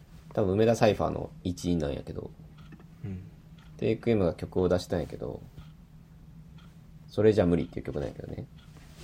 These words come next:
Speaker 2: うん。
Speaker 1: そこでフィーチャリングR指定入ってて、まあ、他にも、ノリキヨとかアクロっていうラッパーが入ってたんやけど、
Speaker 2: はいはい。
Speaker 1: それをね、ずっと聴いてるんやけど、めちゃくちゃかっこよくて、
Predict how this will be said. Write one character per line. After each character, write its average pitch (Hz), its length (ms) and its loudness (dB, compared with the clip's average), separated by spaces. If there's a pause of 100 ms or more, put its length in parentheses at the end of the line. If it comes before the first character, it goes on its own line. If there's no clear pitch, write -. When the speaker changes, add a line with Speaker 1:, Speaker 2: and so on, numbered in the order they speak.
(180)
Speaker 2:
う 101 40 -8
ん。 87 200 -10 (1160)
Speaker 1:
そ 117 120 -6
こ 117 80 2
で 117 100 2
フ - 80 -10
ィ 120 80 2
ー 110 60 2
チ - 80 4
ャ 107 40 8
リ 107 100 6
ン 101 60 4
グ 98 100 6
R 98 180 10
指 - 100 -6
定 67 220 -2 (1120)
入 90 140 -4
っ - 40 -6
て - 140 -4
て、 - 260 -6
ま 107 100 0
あ、 - 60 -2
他 127 220 4
に 127 80 8
も、 82 200 2 (300)
ノ 98 120 2
リ 98 120 0
キ - 160 -6
ヨ 92 140 4
と - 100 -8
か - 180 -4
ア 90 100 0
ク - 140 -8
ロ 67 100 -2
っ - 40 -12
て - 100 -14
い - 20 -8
う - 40 -4
ラ - 60 2
ッ - 40 -16
パ - 100 -2
ー - 20 0
が 76 80 -2
入 - 100 -6
っ - 20 -14
て - 80 -16
た - 80 -10
ん - 20 -8
や - 40 -12
け - 40 -12
ど、 - 140 -12 (640)
Speaker 2:
は 95 120 0
い - 20 -2
は 87 60 -4 (140)
い。 - 40 -16 (840)
Speaker 1:
そ - 220 -4
れ 90 100 2
を 90 80 0
ね、 85 100 0
ず 85 120 -4
っ - 20 -10
と 85 140 -4
聴 - 80 -4
い 87 60 -4
て 73 80 -4
る 73 60 -2
ん - 20 -2
や 73 40 -6
け - 80 -10
ど、 50 240 -6 (1600)
め 87 100 -4
ち - 120 -8
ゃ 90 40 -2
く - 100 -14
ち - 80 -6
ゃ - 60 -6
か 92 100 -8
っ - 40 -10
こ 101 100 -2
よ 95 40 0
く - 60 -14
て、 - 320 -6